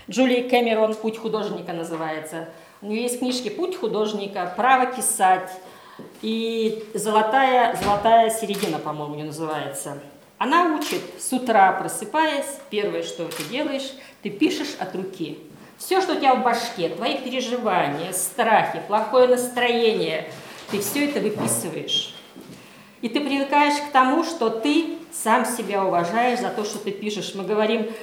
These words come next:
«Любитель». Он профессионал, а я любитель. Любитель, который любит делать то, что ему нравится. Из любительства вырастают профессионалы. Из любительства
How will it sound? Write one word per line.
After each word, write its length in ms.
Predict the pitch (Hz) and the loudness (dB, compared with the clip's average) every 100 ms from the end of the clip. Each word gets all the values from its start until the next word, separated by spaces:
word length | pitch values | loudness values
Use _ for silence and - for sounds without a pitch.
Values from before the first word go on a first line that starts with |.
| - - - | -16 -18 -2
«Любитель». 720 | 214 262 262 262 - 165 143 - - - _ _ - | 0 4 4 4 2 0 -2 -10 -18 -20 _ _ 2
Он 240 | 262 226 | 4 4
профессионал, 920 | 254 - - - 208 240 349 359 359 - | 0 -4 -4 0 0 4 4 4 2 -2
а 60 | 196 | 2
я 220 | 240 269 | 4 4
любитель. 680 | 233 185 220 - 165 143 - - - - | 2 -2 -4 -2 -4 -4 -10 -18 -20 -4
Любитель, 600 | 175 180 247 302 160 - | 0 4 4 4 2 0
который 320 | 180 185 170 | -2 0 4
любит 520 | 175 170 147 156 165 | 4 4 4 2 0
делать 380 | 165 156 151 - | -2 0 -2 0
то, 460 | 220 277 - - - - - | 6 6 6 -2 -10 -16 -18
что 220 | - - | -10 2
ему 200 | 170 170 | 4 4
нравится. 640 | 165 165 175 160 - - 151 - - | 2 6 6 4 -2 -4 -6 -8 0
Из 160 | 240 | 2
любительства 800 | 180 208 180 285 - 180 - 165 | 4 4 4 4 2 0 0 -2
вырастают 600 | 160 165 160 - 196 190 - | 0 2 0 0 -2 -2 -4
профессионалы. 800 | 185 - - 170 165 147 127 - - - | -6 -6 -2 0 0 0 -2 -6 -8 -2
Из 160 | 214 | 2
любительства 1040 | 208 214 214 220 175 165 - - 143 139 | 4 4 2 0 0 -2 -4 -2 -2 -2